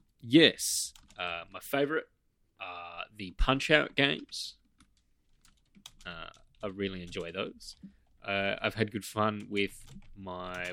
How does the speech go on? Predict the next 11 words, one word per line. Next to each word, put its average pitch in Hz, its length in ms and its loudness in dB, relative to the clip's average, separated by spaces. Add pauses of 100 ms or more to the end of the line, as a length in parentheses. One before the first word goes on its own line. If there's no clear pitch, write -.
wife 101 380 2 (220)
trying 98 340 0
out 90 140 -2
some 95 100 -10
of 92 80 -10
the 92 60 -12
multiplayer 92 420 -4
stuff. - 220 -2
So 104 160 -4 (280)
Brawl 123 360 8
Brothers 151 640 6